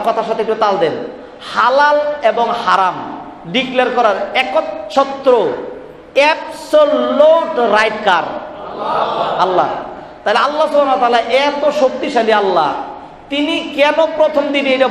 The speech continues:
বললেন না? এটা আমার প্রশ্ন, জবাব দিবেন আপনি। আল্লাহ প্রথম দিনই কেন বললেন না যে মদ এবং জুয়া totally prohibited, totally prohibited,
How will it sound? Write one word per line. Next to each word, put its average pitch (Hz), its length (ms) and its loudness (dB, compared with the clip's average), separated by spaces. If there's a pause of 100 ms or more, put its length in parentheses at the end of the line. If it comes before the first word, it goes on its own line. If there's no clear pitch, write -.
বললেন 226 340 4
না? 202 100 0
এটা 196 120 4
আমার 196 240 2
প্রশ্ন, 175 420 -2
জবাব 247 220 4
দিবেন 240 200 2
আপনি। - 220 -4 (580)
আল্লাহ 302 260 2
প্রথম 330 300 2
দিনই 339 180 0
কেন 302 220 4
বললেন 302 300 2
না 208 260 0 (440)
যে 302 340 6 (420)
মদ 277 520 2
এবং 277 300 0
জুয়া 254 280 4 (160)
totally 381 520 4 (140)
prohibited, 294 460 4 (500)
totally 302 440 4 (720)
prohibited, 214 460 4